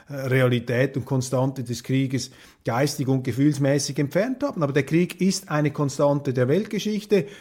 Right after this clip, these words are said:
und immer hat es Mächte gegeben, Großmächte, die miteinander rivalisiert haben, ähm, die das Gefühl hatten, bestimmte Gebiete seien ihre Interessenssphäre.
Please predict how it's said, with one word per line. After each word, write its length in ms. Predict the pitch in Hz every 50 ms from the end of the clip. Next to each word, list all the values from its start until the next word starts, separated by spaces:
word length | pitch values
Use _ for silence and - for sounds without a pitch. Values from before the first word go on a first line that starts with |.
| - - - -
und 320 | - 175 156 156 151 156 - -
immer 300 | 165 175 214 233 214 196
hat 180 | 202 190 -
es 200 | 175 156 - -
Mächte 460 | - 135 139 156 196 196 - - 185 160
gegeben, 420 | - 156 131 156 165 185 180 170
Großmächte, 880 | 151 143 147 170 208 190 - 190 190 185 185 - - - 180 165 143 127 - - - _ -
die 60 | 165
miteinander 560 | 151 156 151 156 156 143 143 139 143 143 143 135
rivalisiert 640 | 139 135 127 127 127 123 127 139 151 196 202 202
haben, 420 | 208 196 190 190 185 196 185 160 - - - - - _ - -
ähm, 320 | 165 139 143 147 147 147 147 - 131
die 100 | 160 151
das 200 | 131 143 131 -
Gefühl 380 | - 131 - 135 151 160 151 143
hatten, 300 | 143 143 143 - 143 127
bestimmte 500 | 135 123 - - 139 143 147 143 143 120
Gebiete 440 | 143 131 113 131 139 143 143 - 127
seien 320 | - 139 127 127 127 127
ihre 260 | 127 127 123 123 127
Interessenssphäre. 1600 | 131 127 127 123 123 - 131 147 196 196 - - 208 202 - - - - - - - - - - 185 185 185 196 208 226 233 233